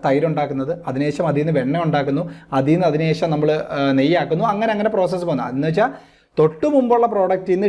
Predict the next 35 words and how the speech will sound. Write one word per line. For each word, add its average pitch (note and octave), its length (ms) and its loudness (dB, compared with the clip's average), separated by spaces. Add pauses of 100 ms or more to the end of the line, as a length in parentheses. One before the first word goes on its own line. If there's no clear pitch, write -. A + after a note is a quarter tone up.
ഡിറൈവ് F#3 460 2
ചെയ്തെടുക്കുന്ന E3+ 500 0
സംഭവം. D#3 340 0
അപ്പോൾ E3 140 0
ഇതിൻ്റെ E3 300 2
എല്ലാം G3+ 260 0
അടിസ്ഥാനപരമായിട്ടുള്ള G3 800 0
സംഭവം F3+ 240 0
എന്താണ്? D#3+ 240 0 (260)
പാലാണ്. C3 400 2 (280)
പാലിൻ്റെ C#3 360 2
ലിറ്ററിന് F3 280 0
ഒരു F#3+ 100 2
വില F#3 140 2
കൂടി F#3+ 180 2
കഴിഞ്ഞാൽ G3 360 0
ഇതിനെല്ലാം A#3 400 2
വില A3+ 140 2
കൂടും. G#3+ 280 2 (800)
അതാണ് F#3 320 2
ഇതിൻ്റെ F3+ 180 -4
ബേസിക് F3 340 -2
ഉള്ള D#3 120 0
ഒരു F3+ 80 -2
കോൺസെപ്റ്റ് E3+ 380 -2
എന്ന് E3 120 0
പറയുന്നത്. C3+ 340 -2 (240)
അതുപോലെ F#3+ 260 2
നമ്മളെല്ലാവരും G3+ 600 2
പറയുന്നത്, F3 240 -4
for G#3+ 120 4
example, F#3+ 340 -4
അടുത്തൊരെണ്ണം G3 520 -2
പിടിച്ചോ, E3+ 240 -2 (300)
നമ്മൾ F#3+ 200 2